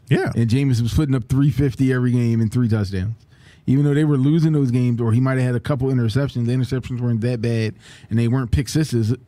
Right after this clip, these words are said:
Speaker 2: pick sixes, so they didn't hurt you that bad in terms of fantasy. And he was putting up thirty, <laughs> forty points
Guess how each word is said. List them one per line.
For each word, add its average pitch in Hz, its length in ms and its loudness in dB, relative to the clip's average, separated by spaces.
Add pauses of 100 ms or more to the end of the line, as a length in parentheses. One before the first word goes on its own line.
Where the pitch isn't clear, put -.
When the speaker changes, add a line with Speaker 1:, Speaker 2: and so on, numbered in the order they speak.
(100)
Speaker 2:
pick - 220 -4
sixes, 127 420 -4
so 120 80 0
they 120 100 2
didn't 135 160 0
hurt 127 240 -2
you 117 120 0
that 120 260 0
bad 107 320 0 (380)
in 120 100 0
terms 120 240 0
of 104 80 0
fantasy. 104 540 0 (340)
And 120 180 2
he 127 80 2
was 127 140 0
putting 127 300 -2
up 131 160 -4
thirty, 131 300 0
<laughs> - 20 0
forty 139 320 0
points - 440 -2